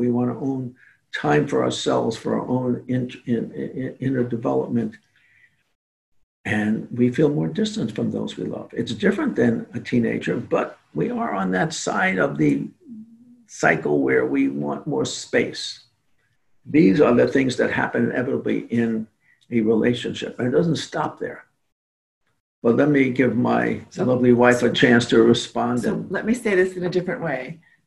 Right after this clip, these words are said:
Speaker 2: Your first marriage with your spouse, your partner, um, will inevitably disappoint you. And you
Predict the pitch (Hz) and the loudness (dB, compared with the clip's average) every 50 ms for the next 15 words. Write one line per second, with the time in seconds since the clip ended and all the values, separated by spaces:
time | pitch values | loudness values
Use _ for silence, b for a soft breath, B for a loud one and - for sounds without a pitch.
0 | _ _ 180 175 180 190 196 214 208 - 190 196 208 202 - - 180 160 139 127 | _ _ -6 -4 -2 -2 -2 -2 -4 -4 -6 -6 -6 -4 -4 -4 -2 -2 -2 -2
1 | 123 123 127 127 - - - 135 135 135 151 147 - 151 151 156 160 156 156 160 | -2 -2 -2 -2 -4 -4 -4 -2 -2 -2 -2 -2 -2 -2 0 0 2 2 2 0
2 | 165 160 - - - - - - 151 - - - - - - - - - - 170 | 0 -2 -6 -12 -8 -2 0 0 0 0 -2 -6 -10 -12 -14 -16 -18 -12 -8 -8
3 | 156 156 - - 156 139 - - - 123 - - 165 160 - _ _ _ _ _ | -8 -6 -6 -4 -4 -4 -4 -6 -8 -8 -8 -8 -10 -12 -14 _ _ _ _ _
4 | _ _ _ _ _ _ - 156 143 143 139 - - 156 156 165 165 - - - | _ _ _ _ _ _ -10 -8 -6 -6 -6 -6 -4 -6 -6 -6 -8 -12 -12 -6
5 | 160 175 170 165 170 170 170 170 170 170 175 170 - 190 180 175 175 175 175 170 | -2 0 2 4 4 4 4 4 4 2 2 0 0 0 2 2 4 2 2 2
6 | 185 165 170 170 170 151 156 156 156 156 160 160 156 175 165 - 170 - - 165 | 2 2 2 0 0 -2 -4 -4 -2 -2 -2 -2 -4 -4 -4 -4 -6 -4 -2 -2
7 | 147 151 - - - - - - - b b b b b b b _ 165 165 151 | -2 -2 -2 -6 -8 -10 -12 -14 -18 b b b b b b b _ -4 -2 -2
8 | 156 160 151 147 151 | 0 -2 -2 -2 0